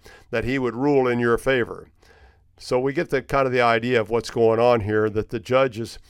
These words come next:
finally assenting to the woman's claim and giving her justice. So then Jesus goes on to say, "Now that you've heard what the judge said,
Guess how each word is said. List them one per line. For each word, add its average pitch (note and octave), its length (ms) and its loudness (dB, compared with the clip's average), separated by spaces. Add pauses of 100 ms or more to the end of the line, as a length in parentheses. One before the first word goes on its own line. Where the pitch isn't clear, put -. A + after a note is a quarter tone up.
(240)
finally C3+ 600 2
assenting C3 640 -2
to B2 140 -8
the A#2 120 -6
woman's B2 400 0
claim B2+ 600 -2 (760)
and D3 480 2 (2000)
giving A#2+ 240 -2
her D3+ 160 4
justice. - 640 -6 (1400)
So D#3+ 200 -4
then G3 260 2
Jesus E3 420 -2
goes C#3 240 -2
on A#2 200 -2
to A2 80 -12
say, G#2 320 -8 (440)
"Now D3 240 2
that A3+ 180 -2
you've G3 120 0
heard D#3 360 -2 (180)
what A#2+ 160 -4
the A2+ 80 -8
judge C#3 520 -6
said, F2+ 540 -12